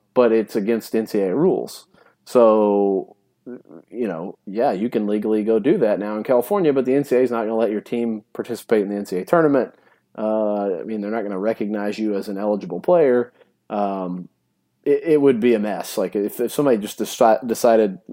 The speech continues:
somebody at, like, U S C this year decided, "Okay, now this is a law, I'm gonna do this," uh, they wouldn't be eligible, and neither would the team. Um, but it's sort of the first, maybe the first salvo in a, in what will be a long battle that I think ultimately the N C A A is going to lose.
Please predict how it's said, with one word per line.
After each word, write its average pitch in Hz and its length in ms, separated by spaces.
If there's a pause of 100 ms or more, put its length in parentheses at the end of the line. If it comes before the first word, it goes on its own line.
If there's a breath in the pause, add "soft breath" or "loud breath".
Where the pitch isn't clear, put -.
(220)
somebody 113 400
at, 104 160
like, 98 220
U 104 240
S 95 140
C 107 220
this 98 240
year 95 180
decided, 95 540
"Okay, 101 340
now 110 180
this 104 160
is 101 100
a 101 40
law, 104 340
I'm 101 100
gonna 98 140
do 113 240
this," 95 420 (440 loud breath)
uh, 101 420 (140)
they 131 140
wouldn't 135 220
be 110 100
eligible, 104 480
and 101 100
neither 107 220
would 107 140
the 90 80
team. 85 400 (420)
Um, 98 500 (320)
but 151 120
it's 143 140
sort 170 240
of 151 60
the 113 100
first, 131 400
maybe 127 180
the 113 100
first - 460 (140)
salvo 120 760
in 113 80
a, 101 160
in 110 200
what 107 160
will 101 80
be 107 140
a 104 80
long 107 580
battle 107 440
that 98 200
I 113 80
think 110 240
ultimately 107 420
the 107 100
N 110 100
C 107 100
A 101 40
A - 20
is 98 140
going 104 360
to 98 100
lose. 104 500